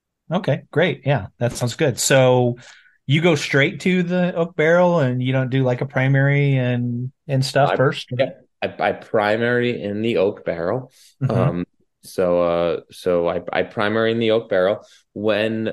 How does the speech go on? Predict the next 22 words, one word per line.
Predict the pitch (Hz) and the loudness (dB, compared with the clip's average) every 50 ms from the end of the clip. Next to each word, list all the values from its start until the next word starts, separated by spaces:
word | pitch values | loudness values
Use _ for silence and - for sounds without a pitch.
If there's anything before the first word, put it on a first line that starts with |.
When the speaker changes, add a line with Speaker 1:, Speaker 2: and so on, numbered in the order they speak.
| - - | -8 -8
Speaker 2:
uh, | 104 101 92 90 90 90 90 | -6 -2 -2 0 0 -2 -2
so | - - 113 | -2 0 0
let's | 110 - | 0 0
talk | - 131 120 113 | 0 -2 -2 0
about | 117 113 | 0 0
the | 110 107 73 | 0 2 2
oak | 95 107 107 - | 2 0 0 0
barrel, | 117 110 110 113 110 107 113 _ _ - | 0 0 0 0 -2 -4 -6 _ _ -16
uh, | 104 92 85 85 - _ - - | -12 -10 -10 -10 -10 _ -12 -12
uh, | 87 | -12
prep. | - - - - 123 101 87 - - - _ _ _ _ _ _ _ _ _ _ _ _ - | -12 -12 -4 -2 -2 0 0 -2 -8 -14 _ _ _ _ _ _ _ _ _ _ _ _ -4
I | 98 | -4
make | 98 101 110 123 131 131 | -2 0 -2 -2 -2 -4
sure | - 131 135 131 | -2 0 0 2
that | 127 120 - | 2 0 0
all | - - 90 98 107 120 127 | 0 0 0 2 2 2 0
of | 127 127 | 0 -4
the | 135 | -6
cider | 131 - 127 110 107 104 104 101 | -6 -4 -2 0 0 0 0 -2
from | 101 - 104 92 95 | -4 -4 -6 -6 -6
last | 92 90 95 110 127 139 139 135 135 - - | -4 -2 -2 0 0 -2 -4 -6 -10 -12 -12
year, | 78 76 - 67 58 67 98 127 127 | -10 -8 -6 -4 -4 -4 -4 -6 -8